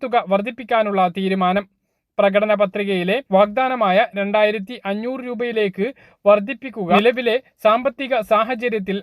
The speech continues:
അസാധ്യമാണ്. എന്നാലും എത്ര കൂട്ടണമെന്ന ചർച്ച അവസാന ഘട്ടത്തിലാണ്. എന്നാലും വർധനവ് നാമമാത്രമായ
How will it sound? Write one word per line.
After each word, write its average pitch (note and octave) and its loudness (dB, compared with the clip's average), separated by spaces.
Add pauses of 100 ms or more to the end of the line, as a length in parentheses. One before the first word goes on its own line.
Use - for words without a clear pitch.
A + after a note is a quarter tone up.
(120)
അസാധ്യമാണ്. F#3+ 2 (380)
എന്നാലും F#3 2 (380)
എത്ര G#3+ 0 (140)
കൂട്ടണമെന്ന A#3+ -2 (240)
ചർച്ച G3 2 (380)
അവസാന A#3 -2 (100)
ഘട്ടത്തിലാണ്. F#3 0 (200)
എന്നാലും G3 4 (180)
വർധനവ് G3+ 2 (220)
നാമമാത്രമായ B3 2